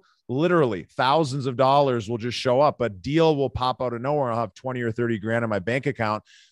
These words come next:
the week before I had five. And what's amazing about that is when you can really, truly live with that, millions really do start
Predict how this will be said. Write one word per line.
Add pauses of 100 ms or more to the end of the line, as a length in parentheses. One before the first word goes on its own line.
(100)
the
week
before
I
had
five. (320)
And
what's
amazing
about
that
is
when
you
can
really,
truly
live
with
that,
millions
really
do
start